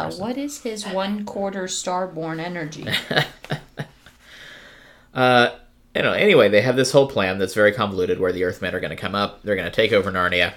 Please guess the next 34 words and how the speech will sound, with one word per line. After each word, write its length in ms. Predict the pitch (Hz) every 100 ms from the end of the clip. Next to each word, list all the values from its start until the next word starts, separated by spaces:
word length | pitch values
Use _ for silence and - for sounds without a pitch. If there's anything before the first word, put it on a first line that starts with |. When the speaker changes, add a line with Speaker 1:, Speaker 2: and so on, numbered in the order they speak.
| - _ _ _ _ -
Speaker 2:
I 120 | 240
don't 160 | 285 330
Speaker 1:
Uh, 20 |
Speaker 2:
think 180 | 339 302
it's 100 | 285
convoluted, 640 | 294 254 233 233 226 214 208 - - - -
and 140 | 220
I 80 | 214
don't 200 | 226 254
think 140 | 294
it's 120 | 240
convoluted 640 | - 254 208 208 196 190 190
for 160 | 190
a 80 | 180
couple 300 | 202 190 170
of 100 | 160
reasons. 580 | 160 82 - 190 - - - - _ _ -
We 360 | - 180 226 254
have, 640 | 233 226 214 208 208 208 - _ _ _ _ _ _ _ _ _ _ -
uh, 160 | 135 -
like, 460 | - 208 180 202 - - - -
borders 560 | 196 185 208 214 208 202
and 180 | 180 180
garrisons 720 | 190 196 190 - 151 160 -
that 140 | 185
are 80 | 156
gonna 160 | 165 160
be 120 | 160
completely 460 | 180 185 214 - 185
passed 400 | - 151 160 -
and 140 | 165
skipped 340 | - 165 - 139
over. 400 | - 98 98 - _ _
Speaker 1:
Yeah. 260 | 107 82 -